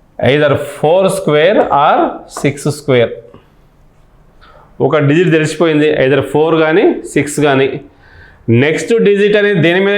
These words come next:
డిపెండెంట్ ఉంది? రిమైనింగ్ పార్ట్. రిమైనింగ్ పార్ట్ ఏముంది? ట్వంటీ నైన్. ఈ ట్వంటీ నైన్కి దగ్గరగా ఉన్న స్క్వేర్ వాల్యూ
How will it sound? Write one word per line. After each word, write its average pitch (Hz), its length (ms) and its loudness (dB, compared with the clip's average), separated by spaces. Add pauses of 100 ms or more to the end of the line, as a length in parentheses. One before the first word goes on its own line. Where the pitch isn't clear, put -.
డిపెండెంట్ 190 600 0
ఉంది? 196 160 2 (180)
రిమైనింగ్ 202 520 0
పార్ట్. 170 220 2 (100)
రిమైనింగ్ 196 440 0
పార్ట్ 196 240 0
ఏముంది? 196 320 0 (260)
ట్వంటీ 170 320 0 (100)
నైన్. 151 220 0 (560)
ఈ 160 40 2 (160)
ట్వంటీ 180 360 0
నైన్కి 208 360 0
దగ్గరగా 196 440 0
ఉన్న 202 100 2 (100)
స్క్వేర్ 185 340 0
వాల్యూ 196 220 0